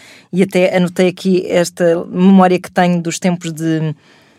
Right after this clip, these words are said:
de, dos tempos, quer dizer, ainda estamos a viver os tempos de covid, mas dos tempos, vá, mais hardcore, em que eu estava efetivamente até infectada e,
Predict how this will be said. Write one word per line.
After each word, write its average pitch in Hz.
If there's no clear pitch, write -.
de, 170
dos 143
tempos, 214
quer -
dizer, 170
ainda 151
estamos 147
a 156
viver 151
os 147
tempos 156
de -
covid, 214
mas 165
dos 190
tempos, 196
vá, 170
mais 175
hardcore, 165
em 175
que 180
eu -
estava 165
efetivamente 160
até 156
infectada 160
e, 185